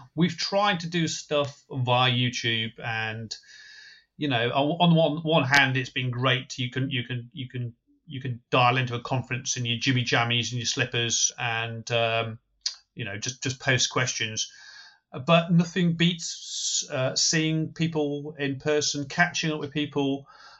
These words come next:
uh, and seeing real hardware, seeing, seeing, you know, the aircraft and smelling the aircraft, feeling the aircraft, uh, that sort of, you know, in-person, uh, experience, which you can't really,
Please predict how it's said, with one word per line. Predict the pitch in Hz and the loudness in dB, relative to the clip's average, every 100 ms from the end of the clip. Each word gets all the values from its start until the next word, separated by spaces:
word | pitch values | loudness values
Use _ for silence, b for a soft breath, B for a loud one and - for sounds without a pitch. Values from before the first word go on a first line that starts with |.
| B | B
uh, | 127 123 131 135 | -4 0 0 -2
and | 147 139 | 0 2
seeing | - 170 165 156 | 4 4 4 4
real | 156 165 | 4 2
hardware, | 160 160 185 113 98 | 2 2 2 0 -4
seeing, | 98 147 143 | -2 -4 -4
seeing, | 139 151 147 143 | -4 -4 -4 -4
you | 131 | -2
know, | 123 | -2
the | 127 | 2
aircraft | 143 147 143 143 131 - - 139 | 4 4 2 0 0 -2 -14 -12
and | 135 120 127 | -4 -2 0
smelling | - 151 160 156 | 0 2 2 4
the | 147 | 4
aircraft, | 143 143 139 143 135 - | 4 4 0 -2 -2 -4
feeling | 170 156 143 | 0 2 2
the | 143 | 2
aircraft, | 139 139 - 143 131 - - - 135 | 2 0 -2 -2 -2 -4 -16 -16 -8
uh, | 127 123 123 120 135 | -4 -2 -4 -4 0
that | 139 - | -2 -2
sort | - 127 | -4 -2
of, | 123 - _ _ _ _ _ _ - | -4 -8 _ _ _ _ _ _ -10
you | 131 | -8
know, | 123 | -4
in-person, | 156 143 131 147 135 131 - 127 127 - b b b b _ - | -2 -2 -2 -2 0 2 2 2 -2 -4 b b b b _ -6
uh, | 117 117 120 120 123 | -4 -2 0 0 -2
experience, | 143 - - 143 127 104 - | -2 -2 2 2 4 0 -4
which | 127 | -8
you | 143 | -6
can't | 156 147 | -4 -4
really, | 143 147 147 - | -2 -2 -4 -8